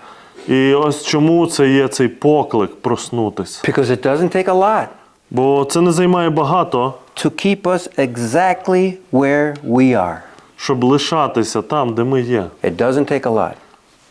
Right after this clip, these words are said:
Speaker 1: Для цього не треба багато.
Speaker 2: Just a little.
Speaker 1: Трохи.
Speaker 2: Now, um,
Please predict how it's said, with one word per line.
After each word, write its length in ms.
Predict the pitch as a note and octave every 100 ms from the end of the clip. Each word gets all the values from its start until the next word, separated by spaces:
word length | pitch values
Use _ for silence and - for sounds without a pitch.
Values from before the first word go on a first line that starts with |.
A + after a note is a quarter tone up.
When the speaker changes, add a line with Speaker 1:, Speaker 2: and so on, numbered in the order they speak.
| _ B2
Speaker 1:
Для 100 | C3
цього 240 | C#3+ C#3
не 120 | C#3
треба 260 | C3+ D3 A#2+
багато. 480 | A2+ A#2 C3 - E2 - _ _ _ _ _ _ _ -
Speaker 2:
Just 280 | - B2 G#2+
a 60 | G2+
little. 220 | G#2+ - - _ _ _ -
Speaker 1:
Трохи. 360 | C3 A2+ - - - _ _ _ _ _ _ _ - - - - C#3
Speaker 2:
Now, 440 | C#3+ C#3+ D3+ - - - - - - _ _ _ -
um, 320 | A#2+ A#2+ A#2+